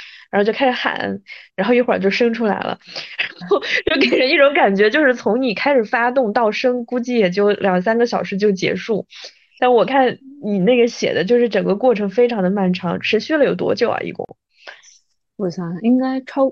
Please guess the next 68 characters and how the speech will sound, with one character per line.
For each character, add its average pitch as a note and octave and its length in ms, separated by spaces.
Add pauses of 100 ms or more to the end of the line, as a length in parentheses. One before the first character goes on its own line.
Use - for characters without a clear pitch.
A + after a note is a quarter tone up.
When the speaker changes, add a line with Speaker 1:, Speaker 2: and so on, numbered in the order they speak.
Speaker 2:
可 - 140
能 F3+ 100
有 G#3 140
三 A3+ 240
十 A3 100
多 F3+ 160
个 F3+ 100
小 D#3+ 220
时 - 140
吧， - 100
就 G3+ 140
如 F3+ 100
果 G3 140
从 E3+ 220
破 G#3 200
水 - 220
开 - 160
始 D#3 80
算。 E3+ 280 (440)
但 A#3 120
是 G#3+ 200
其 G3+ 180
实 G#3+ 280 (220)
正 C4 180
常 E3+ 280
的 F3+ 120
应 G3+ 140
该 G#3+ 160
是 G#3 200
破 A3+ 300
水 F3 280
是 F3+ 340 (100)
快 - 160
要 G3+ 120
生 A#3+ 200
的 D4 120
时 F#3+ 80
候 E3 80
再 E3 160
破 E3+ 260
的。 E3+ 60
Speaker 1:
哦。 E3+ 60
Speaker 2:
我， E3+ 140 (120)
我 E3+ 120
这 G#3+ 200
属 F3+ 240
于 D#3+ 100
胎 A3+ 220
膜 F#3 180
早 F3 220
破， - 420
我 E3+ 100
在 F#3+ 140
里 F3+ 100
面 E3 180
也 D#3 80
提 - 180
到 E3 180
了， D#3+ 100
就 E3 120
如 E3+ 120
果 F#3 140
羊 E3 200
水 F3 140
先 F#3 240
破 G#3 200
的 F3+ 100
话， E3+ 220